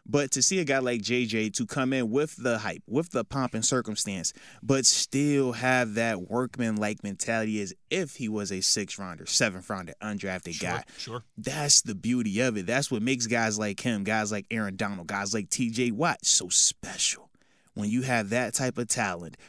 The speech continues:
Speaker 1: with that type of work ethic and that type of mentality that, "Hey, man, I have to prove it."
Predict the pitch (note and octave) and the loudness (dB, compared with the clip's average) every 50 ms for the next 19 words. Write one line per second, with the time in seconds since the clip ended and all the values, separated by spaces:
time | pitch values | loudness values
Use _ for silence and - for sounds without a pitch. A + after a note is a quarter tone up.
0 | - _ - G#2 A#2 A2+ G#2+ F#2 - A2 A#2 B2+ A#2 - - C3 B2 A#2 - F2+ | -20 _ -2 0 0 0 0 -2 0 0 2 2 2 2 2 2 2 0 0 -4
1 | E2+ - A2 A#2+ B2 A#2 - - - _ _ _ - A#2+ B2+ - - C#3+ - - | -2 2 2 2 2 0 -4 -10 -10 _ _ _ -2 -2 -2 0 0 -2 -2 -2
2 | - - - _ _ _ _ A#2+ C3 C#3 C3+ B2 B2+ A#2+ A#2 - C3+ B2+ A2+ G#2+ | -12 -20 -20 _ _ _ _ 0 2 2 2 2 0 0 2 2 2 2 2 2
3 | A2 A#2+ A#2 G#2+ - - A2 A#2 B2 B2+ C3 B2+ B2 A#2+ G#2+ A2+ A2+ A2 G#2 A2 | 2 2 2 0 0 0 2 2 4 4 4 4 2 2 2 2 0 0 0 0
4 | B2 B2+ B2 A2+ A2+ A2 A2 A2 - - - G#2 A#2 B2+ C3 C3 A#2+ - - - | 0 0 0 0 0 0 0 -2 -4 -4 -2 0 0 0 0 -4 -4 -4 -4 -6
5 | A2 - - - - - G#2 G#2 A#2+ B2 D#3+ - - | -6 -6 -8 -14 -10 -6 -2 -2 0 2 0 0 0